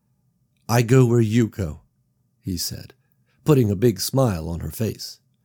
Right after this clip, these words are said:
"Well, heck, man, we made it this far, right? Let's finish it," Walt said. Nicole took a deep breath and nodded. "Okay," she said.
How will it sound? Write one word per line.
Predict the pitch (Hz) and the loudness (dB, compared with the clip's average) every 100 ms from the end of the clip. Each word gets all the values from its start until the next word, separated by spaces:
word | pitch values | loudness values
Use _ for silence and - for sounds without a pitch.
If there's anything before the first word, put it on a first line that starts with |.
| _ _ _ _ _ _ _ _ - | _ _ _ _ _ _ _ _ -2
"Well, | 120 143 - _ - | 2 2 0 _ -2
heck, | 113 226 | 2 2
man, | 190 127 143 202 _ | 2 2 2 0 _
we | - 131 151 | -6 0 6
made | 180 240 | 6 6
it | 175 | 4
this | 202 254 | 2 -2
far, | - 120 101 | 0 0 2
right? | 117 247 - _ _ - | 2 2 -2 _ _ -4
Let's | 107 262 - | 0 2 0
finish | - 233 247 - | 0 2 2 0
it," | - _ _ _ _ _ _ _ | -10 _ _ _ _ _ _ _
Walt | 92 76 - | -10 -10 -12
said. | - - - _ _ _ _ _ _ _ _ - | -16 -16 -18 _ _ _ _ _ _ _ _ -6
Nicole | 127 - 143 113 | -6 2 2 2
took | - 127 - | 0 -2 -2
a | |
deep | 92 113 117 | -4 -4 -2
breath | 123 110 87 | -2 -2 -4
and | - 87 | -8 -6
nodded. | 101 85 76 _ _ _ _ _ _ _ _ | -4 -6 -12 _ _ _ _ _ _ _ _
"Okay," | - 123 - 101 - _ _ _ _ _ | -4 -2 0 -2 -4 _ _ _ _ _
she | - 127 | -18 -14
said. | - - - | -14 -14 -20